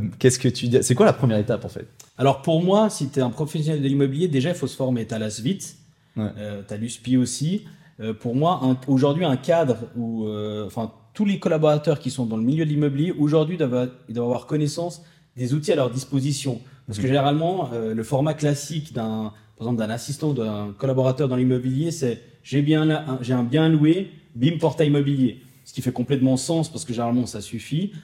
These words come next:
Speaker 2: Par contre, il y a d'autres outils maintenant qui fonctionnent. Donc, si je devais conseiller aujourd'hui des nouveaux qui veulent se lancer, c'est de,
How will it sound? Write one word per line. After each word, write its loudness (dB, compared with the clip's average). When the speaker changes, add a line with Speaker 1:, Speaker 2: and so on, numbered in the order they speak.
Speaker 2:
Par -4
contre, -2
il 0
y 2
a 0
d'autres 0
outils -4
maintenant 2
qui -4
fonctionnent. -2
Donc, -8
si -2
je 0
devais 6
conseiller -2
aujourd'hui 0
des 0
nouveaux 2
qui -8
veulent 4
se 0
lancer, 0
c'est -6
de, 4